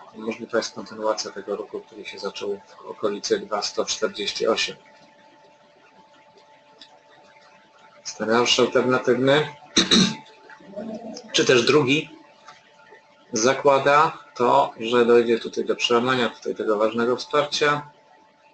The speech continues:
<clears throat> Sygnał sprzedaży, wtedy otwiera się droga do powrotu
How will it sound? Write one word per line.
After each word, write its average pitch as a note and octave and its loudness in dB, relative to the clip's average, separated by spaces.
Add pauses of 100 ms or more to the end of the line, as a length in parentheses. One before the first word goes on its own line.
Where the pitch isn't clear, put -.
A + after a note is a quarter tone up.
(360)
<clears throat> - -6
Sygnał B2 2
sprzedaży, C3+ 2
wtedy B2+ 4
otwiera A#2 2
się A2+ -2
droga A2+ 4
do G2 -2
powrotu A2 0